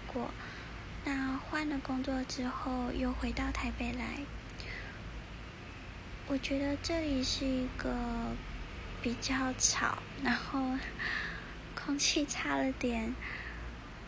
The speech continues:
天气也不好，太常下雨，<laughs> 而且人们的防备心又很重的地方。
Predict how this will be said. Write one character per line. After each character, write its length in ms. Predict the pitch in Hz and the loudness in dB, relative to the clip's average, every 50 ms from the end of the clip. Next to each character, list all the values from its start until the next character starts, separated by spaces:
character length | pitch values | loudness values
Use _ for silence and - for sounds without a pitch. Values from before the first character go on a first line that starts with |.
| - - - - - - - - - - - - - - - - - - - - - | -10 -10 -10 -10 -10 -10 -12 -12 -12 -12 -12 -12 -10 -10 -10 -12 -12 -12 -12 -8 -6
天 240 | - - 302 302 311 | -2 0 2 2 4
气 320 | 320 - - 370 320 285 262 | 4 4 4 4 4 4 4
也 100 | - - | 2 0
不 240 | - - - 240 | -2 -2 -2 0
好， 360 | 240 254 - - - - - - - - - | 0 0 -2 -2 -2 -2 -2 -2 -4 -4 -4
太 140 | - - 320 | -2 0 0
常 300 | - - - 254 233 247 | 0 0 0 0 0 -2
下 380 | - - - 285 262 - - - - | -2 0 0 0 0 0 -2 -2 -2
雨， 100 | - - - - 294 294 - - - - - - - | -4 -6 -4 -2 -2 0 0 0 0 -2 -4 -6 -8
<laughs> 460 | - - - - - - - - - - | -10 -12 -12 -12 -10 -10 -8 -6 -2 0
而 80 | 269 269 | 0 0
且 500 | - - - - 285 269 254 254 254 269 - - - - - - - - - - - - - - - - | 0 -2 -2 0 0 0 0 0 0 -2 -4 -4 -6 -6 -6 -6 -6 -8 -8 -10 -12 -12 -12 -8 -4 -2
人 120 | 277 269 | 0 2
们 260 | 269 269 277 269 262 277 | 2 4 4 2 2 2
的 480 | 269 262 262 262 262 254 254 254 269 277 - | 2 2 2 2 2 2 0 0 -2 -2 -2
防 200 | - 262 254 262 277 | 0 0 2 2 2
备 200 | 285 277 269 269 | 2 2 2 2
心 560 | - - - - 262 254 247 254 254 262 277 277 | 0 0 -2 0 0 2 2 2 2 0 0 0
又 100 | 262 269 | -2 -2
很 240 | - 277 262 277 254 | -2 -2 -2 -2 -2
重 240 | - - 269 262 269 | -2 0 0 2 2
的 120 | 269 254 247 - | 0 0 -2 -2
地 220 | - 254 247 240 254 | 0 0 0 0 0
方。 440 | - - - - - - - 285 | -4 -6 -6 -4 -2 -2 -2 -2